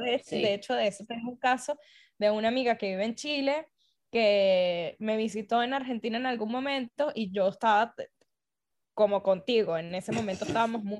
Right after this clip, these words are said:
Speaker 1: en la onda a jugar Tinder y fue como, "No puede
Speaker 2: Evangelizando
Speaker 1: ser".
Speaker 2: a todo el mundo con Tinder.
Speaker 1: Evangelizando a todo el mundo, total. Entonces fue a Chile, se le instaló y de hecho la primera persona con la que salió se terminó casando con esta persona,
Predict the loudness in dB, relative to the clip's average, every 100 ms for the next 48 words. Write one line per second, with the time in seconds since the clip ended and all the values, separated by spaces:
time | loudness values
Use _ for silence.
0 | -4 -2 0 -2 -2 0 2 2 0 0
1 | -4 -2 -2 -4 0 8 10 12 12 10
2 | 12 12 12 10 8 8 8 4 2 4
3 | 4 6 6 6 6 2 2 2 2 2
4 | -10 -12 _ -6 -6 -2 -2 -2 -4 -4
5 | -4 -4 -4 -4 -6 _ _ _ _ _
6 | _ _ _ _ _ _ _ -2 2 2
7 | 2 2 2 0 0 2 0 0 2 4
8 | 4 4 2 0 -4 -4 -2 -4 2 4
9 | 4 2 -2 -2 _ _ -6 0 2 4
10 | 2 2 4 4 2 -2 -4 -2 0 0
11 | -4 -6 -2 -2 0 0 0 0 -6 -4
12 | -4 0 2 2 0 -4 -6 -6 -4 -4
13 | -2 -2 0 0 -2